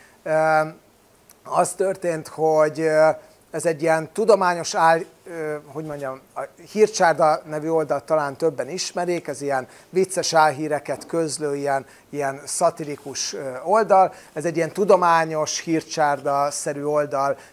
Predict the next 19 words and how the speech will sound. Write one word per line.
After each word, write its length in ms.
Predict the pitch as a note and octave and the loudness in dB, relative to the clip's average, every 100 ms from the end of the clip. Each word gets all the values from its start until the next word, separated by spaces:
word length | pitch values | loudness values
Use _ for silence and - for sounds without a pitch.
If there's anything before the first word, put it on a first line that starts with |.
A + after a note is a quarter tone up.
| _ | _
Közölt 500 | G3 G3 G3 E3+ F3 | 2 6 6 6 4
egy, 320 | D#3 D3 - - | 2 2 -4 -4
egy 520 | D3 C#3+ C#3+ C3 - | -2 0 0 -4 -8
álhírt, 800 | - F3 F3+ D#3 D#3+ D3+ D3 E3+ - | 6 8 8 6 -2 -6 -4 -6 -4
ami 280 | D3 D3 D3+ | -2 -2 -4
így 280 | D3+ F3 F3 | -4 -4 -6
szólt, 440 | - G3 F#3+ F3+ | -4 4 4 4
hogy 220 | D3+ D3 | -4 -2
a 220 | C#3+ C3+ - - - - | 0 0 -2 -12 -20 -6
hetven 380 | D#3 F3+ G#3 E3+ | -2 2 2 2
százaléka 580 | F3 E3+ D#3+ D#3 D3+ | 2 0 0 -4 -2
a 40 | C#3 | -6
Facebook 440 | - E3+ D3 D3+ | -2 -4 -2 -8
felhasználónak 1000 | - E3+ D#3+ D#3 - D3+ D3 D3 D3 C#3+ - - _ | 0 2 2 0 -2 -2 -2 -2 -2 -4 -6 -20 _
csak 280 | - F#3 F#3 | 2 4 6
a, 220 | E3+ E3 | 4 4
a 300 | - D#3 D3+ | 2 2 2
cikkek, 680 | D3 - E3 - D#3 C#3 - | 0 -4 -6 0 0 0 -2
ö, 320 | D#3 C#3+ D3 | 0 2 2